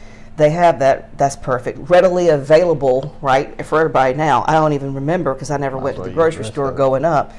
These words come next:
Speaker 1: growing up. But, um, sharp cheddar is very important. But she would slice it in big chunks and lay it in there with the ham.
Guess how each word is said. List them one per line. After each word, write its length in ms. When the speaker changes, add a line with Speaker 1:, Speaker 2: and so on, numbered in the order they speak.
Speaker 1:
growing 280
up. 260
But, 180
um, 200
sharp 340
cheddar 220
is 120
very 180
important. 340
But 100
she 180
would 120
slice 500
it 100
in 180
big 220
chunks 680
and 160
lay 180
it 80
in 140
there 180
with 220
the 80
ham. 760